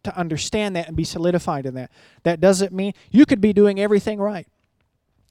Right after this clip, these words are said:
One of the, uh, one of my mentors, uh, the man whom I used to work for, the Bible college I taught in, I, it was his Bible college, Norval Hayes. He was a super successful businessman. And, uh,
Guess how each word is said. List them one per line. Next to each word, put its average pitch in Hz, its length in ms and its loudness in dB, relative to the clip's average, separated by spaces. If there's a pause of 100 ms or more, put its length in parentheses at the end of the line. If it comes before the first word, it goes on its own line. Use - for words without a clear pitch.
(160)
One 185 220 2
of 190 80 4
the, 185 80 0
uh, 160 380 0
one 202 160 2
of 190 60 0
my 196 160 0
mentors, 190 680 -2
uh, 156 220 -2
the 165 220 -6
man 180 340 -2 (500)
whom 185 140 2
I 175 100 2
used 180 200 -2
to 175 60 -2
work 180 240 2
for, 165 320 2
the 156 120 -4
Bible 180 300 4
college 151 360 -2
I 151 120 -4
taught 180 260 0
in, 143 220 -6
I, 151 160 -6
it 156 120 -6
was 143 140 0
his 160 160 -6
Bible 160 300 0
college, 143 440 -6
Norval 156 360 -2
Hayes. 175 360 -6 (1040)
He 208 140 0
was 190 160 2
a 165 80 -2
super 233 440 -4
successful 175 560 -6
businessman. 160 680 -4 (560)
And, 151 380 -4 (200)
uh, 151 280 0